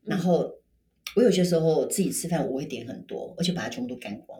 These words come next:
Speaker 1: 什么叫做好好吃饭？
Speaker 2: 好好吃饭，就点几道你喜欢吃的菜，
Speaker 1: 嗯。
Speaker 2: 吃了你会觉得愉快的。
Speaker 1: 然后细嚼慢咽，对不对？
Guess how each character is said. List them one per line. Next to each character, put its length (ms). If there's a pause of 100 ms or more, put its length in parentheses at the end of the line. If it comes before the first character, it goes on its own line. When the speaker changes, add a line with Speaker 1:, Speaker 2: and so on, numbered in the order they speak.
(140)
Speaker 1:
什 160
么 80
叫 80
做 80
好 260
好 320
吃 280
饭？ 120
Speaker 2:
好 100
好 40
吃 60
饭， 100
就 100 (300)
点 180
几 160
道 160
你 120
喜 160
欢 140
吃 140
的 140
菜， 400
Speaker 1:
嗯。 320 (100)
Speaker 2:
吃 300
了 60
你 120
会 140
觉 140
得 80
愉 240
快 160
的。 40
Speaker 1:
然 80
后 60
细 220
嚼 180
慢 240
咽， 120
对 100
不 40
对？ 100